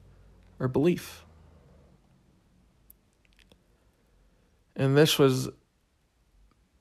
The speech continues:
this was one that really poked holes to the point where, uh, these were no longer finger holes. These were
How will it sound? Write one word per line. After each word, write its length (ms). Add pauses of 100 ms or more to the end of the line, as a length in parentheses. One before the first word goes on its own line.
(440)
this 240
was 160
one 220
that 140
really 540 (280)
poked 460
holes 800 (1400)
to 100
the 80
point 460
where, 500 (1120)
uh, 360
these 260
were 100
no 280
longer 560
finger 400
holes. 500
These 240
were 400